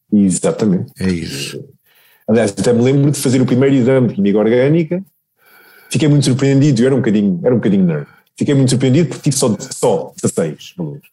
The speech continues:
Speaker 2: Mas depois eu tenho
Speaker 1: E
Speaker 2: aqui,
Speaker 1: fui ver
Speaker 2: no, tenho aqui no seu currículo que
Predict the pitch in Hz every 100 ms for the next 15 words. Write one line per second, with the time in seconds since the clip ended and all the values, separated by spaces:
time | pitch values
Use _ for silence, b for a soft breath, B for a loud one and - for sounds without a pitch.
0 | _ 131 - 170 135 123 - 127 135 120
1 | 135 131 127 127 127 120 123 107 98 101
2 | 82 95 107 117 117 - 117 98